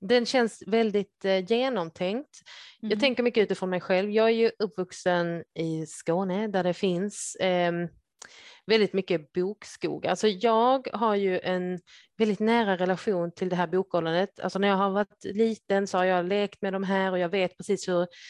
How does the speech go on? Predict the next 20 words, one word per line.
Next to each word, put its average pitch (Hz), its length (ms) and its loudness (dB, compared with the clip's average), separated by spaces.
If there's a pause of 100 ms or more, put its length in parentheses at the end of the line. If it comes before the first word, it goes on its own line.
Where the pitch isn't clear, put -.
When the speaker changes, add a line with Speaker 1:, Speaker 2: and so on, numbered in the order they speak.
(160)
Speaker 1:
lena 190 500 4
de 196 120 0
är 190 100 0
på - 120 -10
insidan. 190 1000 -2 (540)
För - 60 -6
de 185 120 2
är 180 80 0
alltid 208 380 2
lena 202 340 0
och 175 80 -6
rena 190 260 -2
hur 190 100 0
länge 190 180 -2
de 180 100 -4
än 180 140 -4
har 180 100 -2
legat 175 320 -4
i 170 40 -10
skogen. 170 640 -2